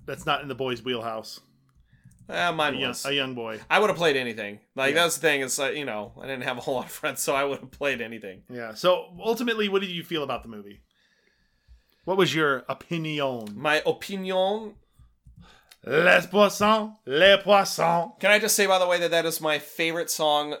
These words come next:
Speaker 2: uh, of the whole movie. It's my favorite scene of the whole movie, and it was as a kid.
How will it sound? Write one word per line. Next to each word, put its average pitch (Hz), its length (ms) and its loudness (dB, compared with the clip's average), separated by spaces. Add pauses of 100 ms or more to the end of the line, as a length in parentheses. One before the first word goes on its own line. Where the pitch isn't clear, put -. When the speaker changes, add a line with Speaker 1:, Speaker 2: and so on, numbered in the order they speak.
Speaker 2:
uh, 131 360 -2
of - 40 -10
the 139 80 -8
whole 139 140 -6
movie. 131 280 -8
It's 135 200 -16
my 131 100 -4
favorite 131 260 -4
scene 143 320 -4
of 127 100 -12
the 131 60 -10
whole 135 160 -8
movie, 127 360 -10
and 131 80 -8
it 131 100 -10
was 131 260 0
as 123 120 -10
a 120 60 -14
kid. 135 500 -8